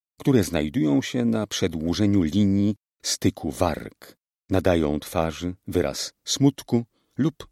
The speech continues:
złości. Broda lekko zadarta, otacza ją skromny zarost.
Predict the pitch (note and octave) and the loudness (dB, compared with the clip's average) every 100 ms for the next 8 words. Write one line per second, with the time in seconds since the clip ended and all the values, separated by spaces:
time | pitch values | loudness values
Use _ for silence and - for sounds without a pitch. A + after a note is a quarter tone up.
0 | - C3 D#3 - - - - _ _ _ | -6 0 2 2 -4 -14 -16 _ _ _
1 | _ _ _ _ _ _ - G2 A#2+ C2 | _ _ _ _ _ _ 0 2 2 0
2 | A#1 _ _ _ E2+ D2+ - - F2+ A#2 | -10 _ _ _ -2 -2 -4 -4 0 2
3 | G2 D#2+ - - - - _ _ _ C#3 | 2 0 -4 -14 -16 -18 _ _ _ 0
4 | - E2 - D2 C#2+ C#2 - - - - | 2 -2 -2 -2 -2 -4 -8 -12 -8 -2
5 | C#3 A#2+ E2+ D2+ D2+ D#2 D#2+ A1+ A1 - | 0 2 0 -2 -4 -4 -2 -2 -6 -12
6 | - - | -14 -18